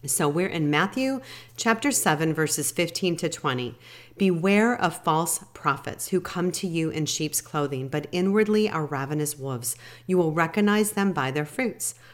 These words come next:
Are grapes gathered from thorn bushes or figs from thistles? So every healthy tree bears good fruit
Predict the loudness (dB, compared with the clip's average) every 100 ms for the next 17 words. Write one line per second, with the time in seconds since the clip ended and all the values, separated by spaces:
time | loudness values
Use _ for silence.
0 | -4 -4 -2 0 0 0 -6 -4 -2 0
1 | -2 -4 0 0 0 -2 0 -2 -4 -2
2 | -2 -4 -6 -4 -4 -2 -4 -2 -2 0
3 | 0 0 -2 -4 -8 -16 -20 -8 -2 -2
4 | 0 2 2 2 0 2 0 0 -2 -2
5 | -2 -2 -2 -2 -2 -2 -2 -2 -2 -4